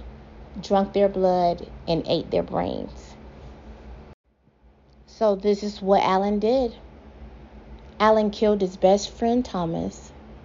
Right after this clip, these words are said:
He bashed in his head, ate his brains,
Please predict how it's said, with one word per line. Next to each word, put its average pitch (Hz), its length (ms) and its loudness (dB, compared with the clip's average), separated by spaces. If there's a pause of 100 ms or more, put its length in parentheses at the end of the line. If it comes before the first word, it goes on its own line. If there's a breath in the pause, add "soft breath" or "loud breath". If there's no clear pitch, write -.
(640)
He 202 160 -2
bashed 190 580 4
in 214 160 2
his 208 180 0
head, 165 440 0 (1600)
ate 220 260 6
his - 340 -4
brains, 175 800 -2